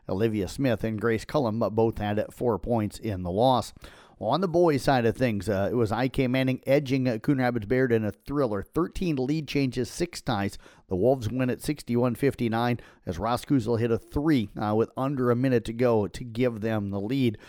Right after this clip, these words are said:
For I K Manning, Ben Ramsey had eighteen points to go with five assists. Miles Nuzmak off of the bench, uh, finished with three points to go with six rebounds. For Coon Rapids Bayard last night, uh, it was Colby Culbertson with six points to go with two assists. Twelve, uh,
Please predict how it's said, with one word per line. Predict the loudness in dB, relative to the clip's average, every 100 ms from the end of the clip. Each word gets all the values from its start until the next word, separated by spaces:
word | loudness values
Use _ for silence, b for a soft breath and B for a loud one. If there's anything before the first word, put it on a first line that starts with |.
| B B
For | 0 0
I | 0 -2
K | 0 0 0
Manning, | 0 0 0 2
Ben | 0 0
Ramsey | 0 0 0 2
had | 0
eighteen | 0 -2 -2 -2 -2
points | -2 -2 -2
to |
go | 0
with | 2 2 0
five | 0 0 0
assists. | 0 0 -2 0
Miles | 0 0
Nuzmak | 0 -2 0 -4 -4 B B B
off | -2 0
of | 0
the | 0
bench, | 0 -2 -2
uh, | -6
finished | -2 -2 -2 0
with | 0
three | 0 -2 0
points | 0 0 0
to |
go | 2
with | 2 2 -4
six | -4 -4 -2
rebounds. | -2 0 0 -4 -8 b b
For | -8
Coon | -2 -2
Rapids | 0 -2 -4
Bayard | 0 0 0
last | 0 -2 -4
night, | -4 -2 0
uh, | 0 0
it |
was | 0 0 -2 B B B
Colby | 0 0 0
Culbertson | 0 2 2 0 -4 0
with | 0 -2
six | -4 -6 -6
points | -4 -4 -2
to |
go | 0
with | 0 -2
two | -2 -2
assists. | 0 0 -2 0
Twelve, | 2 2 0
uh, | -2